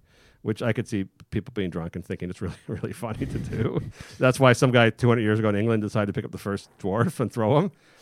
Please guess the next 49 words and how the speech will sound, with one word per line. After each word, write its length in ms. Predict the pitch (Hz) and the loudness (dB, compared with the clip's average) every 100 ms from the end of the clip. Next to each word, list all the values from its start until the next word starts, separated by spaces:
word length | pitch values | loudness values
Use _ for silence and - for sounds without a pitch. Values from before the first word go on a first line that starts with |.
| _ _ - | _ _ -6
And 120 | 101 | -2
everyone 240 | 107 104 | 0 2
went, 160 | 104 120 | 0 0
"Yeah, 1040 | 240 339 381 359 311 233 185 139 120 104 | 0 2 4 6 6 6 6 6 4 2
all 40 | 113 | 2
right, 240 | 156 143 - - 135 | 2 2 -2 -8 -8
you 80 | 135 | -4
know, 140 | 113 117 | -4 -4
Thomas, 480 | - 151 170 - | -4 -2 0 -2
you're 100 | 151 | -2
next," 360 | 156 151 117 - | -2 -2 -2 -4
you 80 | 117 | -2
know. 160 | 139 117 - | 0 -2 -6
<laughs> 160 | - - | -12 2
But, 240 | - - | 2 6
uh, 260 | 151 139 127 - - _ _ - - | 8 8 8 2 -20 _ _ -12 4
but 160 | 208 180 | 6 6
they, 160 | 208 | 4
it 140 | 208 226 | 4 6
is 160 | 240 | 6
a 80 | 196 | 6
voluntary 1120 | 139 156 156 156 147 147 143 147 139 139 143 160 | 6 4 4 4 2 4 4 4 2 0 -4 -8
occupation. 800 | 123 135 147 135 165 170 117 98 | -6 -4 -4 -2 0 0 -4 -4
So 140 | - 127 | -2 -2
the 100 | 113 | -2
dwarfs 340 | 139 196 156 | 0 0 0
are 40 | |
saying, 240 | 127 135 123 | -2 0 0
like, 160 | 117 | 0
"We 80 | 135 | 2
have 200 | 160 185 | 2 2
legitimate, 600 | 156 110 131 131 123 - _ _ - | 2 2 2 2 0 -2 _ _ -8
it's 100 | 123 | -2
not 160 | 139 143 | 0 0
a 40 | |
sport." 400 | - - 117 90 | 0 -2 0 0
So 100 | - 110 | 0 0
the 40 | 120 | 4
dwarf 220 | 147 143 | 4 4
throwing 460 | - - 131 123 | -2 0 2 4
people 240 | 117 110 107 | 2 0 0
were 80 | 95 | 0
trying 240 | 117 104 | 0 -2
to 60 | 110 | -4
pretend 280 | - 107 101 | -4 -2 -2
it 40 | |
was 100 | 82 | -6
a 60 | 87 | -12
sport, 420 | - 85 101 | -12 -8 -8